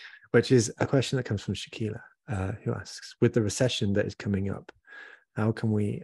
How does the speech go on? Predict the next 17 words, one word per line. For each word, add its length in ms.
uh, 320
as 140
marketers, 680
uh, 180
be 180
proactive 560
so 120
the 100
client 360
understands 760
that 140
they 100
shouldn't 360
cut 260
on 200
marketing 420
costs?" 580